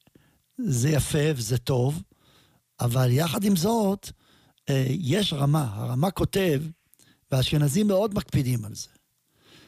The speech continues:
שלא יהיה אדם סנדק במשפחה אחת יותר מפעם אחת. אני אמרתי, האשכנזים, הספרדים פחות מקפידים. יש איזה סיבות, סגוליות, כל מיני עניינים.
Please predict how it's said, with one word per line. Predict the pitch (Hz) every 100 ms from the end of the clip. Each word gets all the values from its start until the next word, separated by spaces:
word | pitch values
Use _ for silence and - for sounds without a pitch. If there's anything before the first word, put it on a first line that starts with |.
| _
שלא | - - 147 151 190 220
יהיה | 190 185 160
אדם | 151 156 160
סנדק | 131 - 127 113 117 110 151 - - - _ _ _ _ _ -
במשפחה | 147 139 - - 139 - 175 -
אחת | - 127 139 190 -
יותר | 143 - 208
מפעם | 190 - 143 143
אחת. | 139 107 85 _ _ _ _ _ _ - - - - 135
אני | 143
אמרתי, | 165 185 190 160
האשכנזים, | - 143 127 117 185
הספרדים | 175 - 143 165 202
פחות | - - 160 -
מקפידים. | - 123 123 - 117 - - - - -
יש | 233
איזה | 214 220
סיבות, | - 165 196 214 190 - 185
סגוליות, | - 127 151 147 170 190 180 160 -
כל | 175
מיני | 170 160 156
עניינים. | 151 147 170 185 165